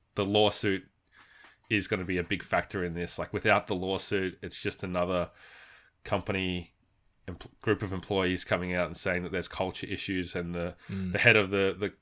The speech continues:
Speaker 1: studio saying, you know, "We're aware that there's been some issues and we're dealing with it and we strive to do better." Like, it's, again, like, it's, it's even more weightless than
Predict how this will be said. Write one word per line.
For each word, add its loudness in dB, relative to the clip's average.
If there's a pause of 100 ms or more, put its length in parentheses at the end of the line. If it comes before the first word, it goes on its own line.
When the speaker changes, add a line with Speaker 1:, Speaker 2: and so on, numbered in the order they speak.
Speaker 1:
studio 2
saying, 0 (320)
you -6
know, 2
"We're 4
aware 6
that -2
there's 2
been 0
some -6 (320)
issues 0
and -2
we're 0
dealing 0
with -2
it 2
and -4
we -4
strive 4
to -14
do 0
better." 4
Like, 0
it's, -12 (440)
again, 4
like, -2
it's, -2
it's 0
even 4
more 0
weightless -2
than -8